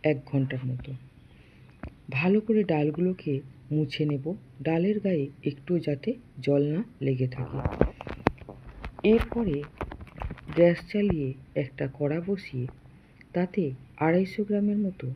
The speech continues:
সাদা তেল দিয়ে দিলাম। তেল গরম হয়ে যাওয়ার পরে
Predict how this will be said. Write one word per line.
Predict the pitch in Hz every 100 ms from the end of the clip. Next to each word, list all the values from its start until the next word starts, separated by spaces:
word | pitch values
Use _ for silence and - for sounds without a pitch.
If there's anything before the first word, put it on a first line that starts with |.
| - - -
সাদা | - 143 139 156 165
তেল | 190 - - -
দিয়ে | 135 135
দিলাম। | 123 123 123 127 - - - - - -
তেল | 214 214 156 -
গরম | 143 156 165
হয়ে | 180 196
যাওয়ার | 208 202 202 190
পরে | 143